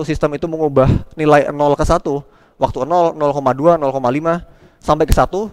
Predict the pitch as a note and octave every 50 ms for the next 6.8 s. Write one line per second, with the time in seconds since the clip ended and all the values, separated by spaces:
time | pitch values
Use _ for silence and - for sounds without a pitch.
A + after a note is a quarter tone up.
0 | - D3+ F#3 A3+ F#3+ F3 - E3+ E3 - - - - E3 D#3 - D3+ - F#3 D#3+
1 | D3+ - - D#3+ C#3+ C#3+ C3+ B2+ - C3+ - - C3+ B2+ B2+ B2+ A#2 - - C#3
2 | C#3 D#3 F#3+ G3 - - D3 D#3+ D3 C#3+ C3+ B2+ G3 G3+ B2+ - - _ _ _
3 | _ - - _ - D#3+ D3 - F3 D#3+ D#3+ D#3+ D#3 D3+ - - D3 D3+ D#3 D3+
4 | D#3 D3+ D3+ D3+ D3+ D3 C#3 E3+ G3+ F3 D#3 D3+ D#3 - D3+ C#3+ - D#3+ D3+ C#3
5 | - - C#3+ C3+ - E3+ F#3+ - - F3+ G3+ G#3+ - - - - - D3+ C#3 E3
6 | D#3+ D3+ C#3+ C#3 C#3 C3+ C#3+ D3 D3 C3+ C3 B2+ B2 B2+ A2+